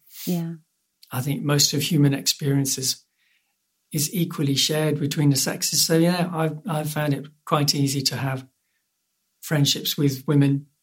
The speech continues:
Speaker 1: Yeah.
Speaker 2: that were just purely pl-, platonic.
Speaker 1: Yes, yeah. But there weren't, were there any sort of special boundaries? And I'm just talking about on a friendship level that you, that you felt were necessary.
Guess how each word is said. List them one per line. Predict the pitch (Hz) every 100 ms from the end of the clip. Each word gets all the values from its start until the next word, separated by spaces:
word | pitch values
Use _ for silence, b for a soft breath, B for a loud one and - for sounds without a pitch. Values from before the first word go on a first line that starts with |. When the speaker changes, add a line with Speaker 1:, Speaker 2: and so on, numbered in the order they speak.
| _
Speaker 1:
Yeah. | 190 185 170 170 _ _ _ 156
Speaker 2:
that | -
were | 135
just | 139 135 -
purely | 156 147 139
pl-, | 131 - -
platonic. | 156 147 147 147 151 - _ _ -
Speaker 1:
Yes, | 190 170 - - - -
yeah. | 180 151 156 b b -
But | 226
there | 214
weren't, | 220 214 196 -
were | 208 202
there | 202
any | 202 190
sort | 190 185
of | 180
special | - 185 - 180 165 165 - _ _ _ _ _
boundaries? | 180 170 165 156 147 - -
And | 202
I'm | 190 190
just | 196 -
talking | 165
about | 160
on | 156
a | 156
friendship | - 175 - 135 151
level | 147 147 147 147
that | 156
you, | 156 147 147 - _ _ -
that |
you | 151
felt | - 170
were | 160
necessary. | 156 156 - - - 151 151 147 151